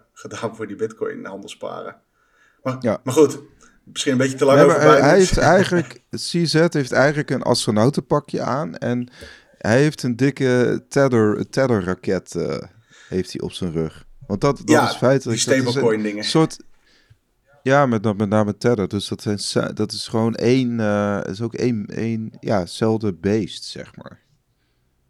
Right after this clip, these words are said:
Speaker 2: Maar goed, dat is, eh, laten we de beesten, eh, voor wat ze zijn. Het is één grote beestenboel.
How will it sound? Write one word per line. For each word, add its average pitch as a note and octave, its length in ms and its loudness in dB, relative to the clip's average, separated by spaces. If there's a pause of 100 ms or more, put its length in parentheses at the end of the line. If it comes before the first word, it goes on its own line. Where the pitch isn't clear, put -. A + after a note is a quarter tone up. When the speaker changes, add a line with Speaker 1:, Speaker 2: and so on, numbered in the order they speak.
(560)
Speaker 2:
Maar - 120 -16
goed, - 300 -20 (140)
dat - 220 -14
is, - 200 -20
eh, D#2 160 -12 (800)
laten G#3 240 -4
we A2+ 60 -6
de G2+ 100 -6
beesten, G#2 520 -2
eh, G2 340 0 (360)
voor - 180 -8
wat G#2 160 -8
ze A#2 120 -6
zijn. G#2+ 280 -2
Het - 460 -18
is - 60 -8
één B2 120 -2
grote A#2+ 260 -6
beestenboel. A2+ 640 -6